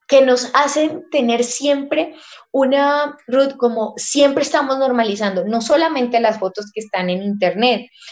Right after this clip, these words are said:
Tú sabes, nuestro concurso tiene la versión exposición y vamos a los espacios públicos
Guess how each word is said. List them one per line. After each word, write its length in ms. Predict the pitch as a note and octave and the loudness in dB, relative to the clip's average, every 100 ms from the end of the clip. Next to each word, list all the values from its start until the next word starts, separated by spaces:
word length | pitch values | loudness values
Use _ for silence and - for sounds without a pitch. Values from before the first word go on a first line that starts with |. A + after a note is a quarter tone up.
| - - _ _ | -20 -20 _ _
Tú 120 | A3+ | -2
sabes, 460 | A3+ B3 C4 C4+ - | 2 6 6 4 0
nuestro 460 | B3 B3 A3+ A3+ G#3+ | 4 4 4 0 -2
concurso 720 | G#3 G3+ A#3+ A#3 - A3 A3+ _ _ | -2 0 0 0 -2 -4 -6 _ _
tiene 500 | A#3 A3 A#3+ B3 - | -4 0 0 -2 -2
la 200 | A3 A3 | 2 4
versión 400 | G3+ F#3+ A3+ A#3 A#3+ | 4 0 -4 0 0
exposición 880 | A3+ - - G3+ G3+ G#3 A3+ A#3 A#3 | 0 -2 -4 -4 -4 -2 -2 -2 -2
y 120 | A#3 | 0
vamos 440 | G#3 G#3 A3+ - A3 | 2 0 -2 -4 0
a 160 | G#3+ | 2
los 220 | G#3+ G#3+ | 2 0
espacios 560 | G3+ G3+ - A3 A3 B3 | -6 -6 -2 0 -2 -4
públicos 640 | - A#3+ A#3+ A#3+ - - | 0 2 0 0 -4 -6